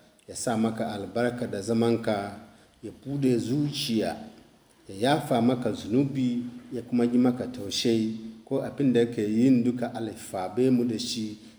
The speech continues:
ya sa maka, ya sa mana albarka, bar ab-,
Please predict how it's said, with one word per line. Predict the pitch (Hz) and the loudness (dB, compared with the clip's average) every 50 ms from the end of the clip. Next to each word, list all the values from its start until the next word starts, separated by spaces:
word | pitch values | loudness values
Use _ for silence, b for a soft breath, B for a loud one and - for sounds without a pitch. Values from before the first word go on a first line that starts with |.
| B B - | B B -14
ya | - | -10
sa | - - - 147 139 127 | -6 0 2 4 6 6
maka, | 123 123 120 - 120 110 104 B B B B B | 6 4 2 0 -2 -4 -4 B B B B B
ya | 104 92 | -14 -8
sa | - - 147 135 | -2 2 2 4
mana | 123 127 123 123 123 - | 4 4 2 0 -2 -6
albarka, | - - 85 - 110 117 131 139 135 131 127 117 113 | -8 -10 -8 -4 -2 0 0 0 0 0 -2 -2 0
bar | 110 123 123 113 | 2 2 2 2
ab-, | 78 95 - - - - | 2 -2 -6 -8 -12 -14